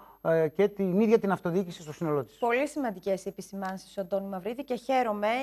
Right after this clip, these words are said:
Speaker 2: γιατί είσαι εδώ σήμερα για να κάνουμε και μια ανάγνωση των αποτελεσμάτων, να ρίξουμε μια δεύτερη ματιά και να μην δούμε μόνο, να μην μείνουμε σε αποτελέσματα και, ε, νέους ανθρώπους που θα εκπροσωπήσουν την επόμενη μέρα.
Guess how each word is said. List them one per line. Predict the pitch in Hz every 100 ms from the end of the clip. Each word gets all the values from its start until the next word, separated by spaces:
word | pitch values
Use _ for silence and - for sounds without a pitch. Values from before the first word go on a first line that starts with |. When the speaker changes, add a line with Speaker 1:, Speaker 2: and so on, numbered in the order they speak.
| 269
Speaker 2:
γιατί | 233 240 262
είσαι | 277 262 262
εδώ | 247 262 262
σήμερα | 247 240 254
για | 269 254
να | 247
κάνουμε | 277 294
και | 285 269
μια | 285
ανάγνωση | 285 302 302 240 214 - 208
των | 202 202
αποτελεσμάτων, | 196 202 196 190 202 214 269
να | 247
ρίξουμε | 247 - 247
μια | 254
δεύτερη | 233 247 262
ματιά | 226 208 233
και | 240 254
να | 262
μην | 262
δούμε | 254 233
μόνο, | 240 247 254 - -
να | -
μην | 254
μείνουμε | 247 254 254
σε | -
αποτελέσματα | 226 208 208 208 214 226 240 254 247 - - _
και, | 240 233 220 208 202 190 - 196 196 190 185
ε, | 202
νέους | 233 240 240
ανθρώπους | 220 226 226 -
που | 226
θα |
εκπροσωπήσουν | 208 - 202 202 208 214 226
την | 202
επόμενη | 190 220 214 202
μέρα. | 196 170